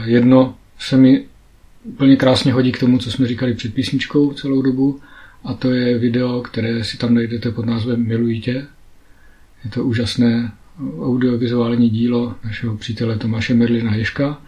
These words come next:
A, eh, k-, eh, toto, toto dílo určitě stojí za to,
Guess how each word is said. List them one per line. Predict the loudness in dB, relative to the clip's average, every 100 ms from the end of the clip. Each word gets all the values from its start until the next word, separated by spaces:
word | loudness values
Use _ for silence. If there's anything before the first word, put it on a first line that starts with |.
| -20 -20 -20 -20 -20 -20 -18 -18 -8
A, | -4 -4 -4 -4 -4 -6 -12 -20 -20 -12
eh, | -10 -10 -14 -20 -20 -20 -18
k-, | -14 -8
eh, | -6 -6 -8 -10 -12 -10 -10 -8 -8 -10 -14 -18 -20 -20 _ _ _ _ _ 0
toto, | 0 4 2 2
toto | -2 2 4
dílo | 6 6 4 0 -12 _ _ _ _ _ _
určitě | -6 -2 -2 -2
stojí | -2 2 2
za | 2
to, | 0 -2 -4